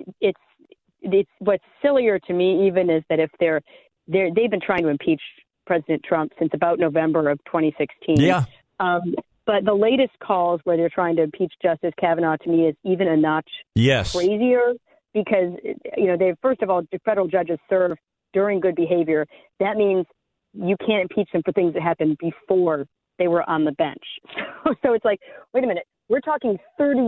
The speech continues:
Speaker 1: years before he was
Speaker 2: Never
Speaker 1: on the bench.
Speaker 2: stopped a Democrat.
Speaker 1: And that, and, and it's not even there. It, it's events that, uh, as, as you know, my co-author Molly and I have been trying to point out. You know, that if you, if you actually look at what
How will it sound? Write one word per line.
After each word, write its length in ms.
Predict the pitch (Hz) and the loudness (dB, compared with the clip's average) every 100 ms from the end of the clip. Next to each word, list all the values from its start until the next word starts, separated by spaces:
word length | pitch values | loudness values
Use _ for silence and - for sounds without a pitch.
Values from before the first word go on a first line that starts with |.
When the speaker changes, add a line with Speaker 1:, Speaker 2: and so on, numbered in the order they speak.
| 214 254 | 2 2
Speaker 1:
years 280 | 302 262 185 | 2 0 -2
before 380 | 170 - 151 147 | -8 -4 -2 2
he 60 | |
was 60 | 175 | 2
Speaker 2:
Never 240 | 127 151 | 2 2
Speaker 1:
on 20 | 165 | 2
the 40 | |
bench. 120 | 151 | 2
Speaker 2:
stopped 340 | 160 165 165 156 | 2 2 0 -2
a 60 | |
Democrat. 720 | 135 143 135 117 113 98 71 _ - - _ _ | 0 0 0 -2 0 -2 -4 _ -14 -14 _ _
Speaker 1:
And 160 | 247 226 | -2 0
that, 180 | 220 220 | 2 2
and, 200 | 233 226 | 2 2
and 160 | 220 247 | 2 2
it's 140 | 226 | 0
not 200 | 269 269 | 0 0
even 400 | 285 262 269 240 | 0 2 0 0
there. 120 | 226 240 214 | 0 0 -2
It, 260 | 240 254 226 | -6 -2 0
it's 200 | 254 247 | -2 0
events 400 | 233 233 247 254 | 0 0 0 0
that, 160 | 214 220 - | -2 -2 -2
uh, 260 | 202 - 208 | -6 -2 0
as, 160 | 202 180 202 | 0 -2 -2
as 160 | 196 170 _ 208 | -2 -2 _ -4
you 80 | |
know, 120 | 180 175 | -2 0
my 160 | 175 | 0
co-author 400 | 170 220 202 196 185 | -2 0 0 0 0
Molly 280 | 180 208 | 0 0
and 80 | 190 | 0
I 160 | 170 170 | 0 0
have 160 | 180 | -2
been 160 | 165 175 - - - - | -2 -4 -4 -20 -20 -4
trying 480 | 233 226 220 202 | -2 0 0 0
to 100 | - | 0
point 300 | 202 226 208 | -2 0 0
out. 300 | 190 220 185 - | 0 0 -2 -2
You 120 | 208 | 0
know, 100 | 190 | 0
that 140 | 180 175 | 0 0
if 140 | 185 - | 0 0
you, 200 | 185 175 | -2 0
if 120 | 202 | 0
you 140 | 208 196 | 0 0
actually 420 | 196 226 - 196 | 0 -2 0 0
look 220 | 180 196 | 2 0
at 80 | 190 | 0
what 120 | 165 | 0